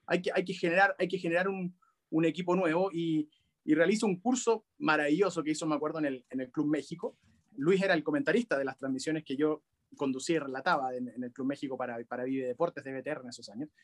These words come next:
Y ahí me invita a hacer primero un, un curso de oficial de ring de, de boxeo amateur. Yo tenía una ventaja importante a-, hacia otros compañeros, que era a raíz de, como periodista, ver tantas peleas de boxeo, claro, yo,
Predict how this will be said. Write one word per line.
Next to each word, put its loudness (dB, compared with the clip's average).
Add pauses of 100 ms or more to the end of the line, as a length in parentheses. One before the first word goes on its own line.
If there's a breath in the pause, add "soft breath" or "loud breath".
(200 soft breath)
Y 0
ahí 6
me 6
invita -2
a -
hacer 0
primero 0
un, -2
un -2
curso -2 (100)
de -6
oficial 0
de 0
ring -2
de, -4
de -8
boxeo 0
amateur. 0 (260)
Yo 2
tenía -4
una -2
ventaja -2
importante -2 (540 loud breath)
a-, -6
hacia -4
otros -6
compañeros, -4
que -4
era 2 (460)
a -4
raíz -2
de, -2
como -4
periodista, -2
ver -2
tantas 0
peleas 0
de 0
boxeo, -4 (320)
claro, -2 (100)
yo, -2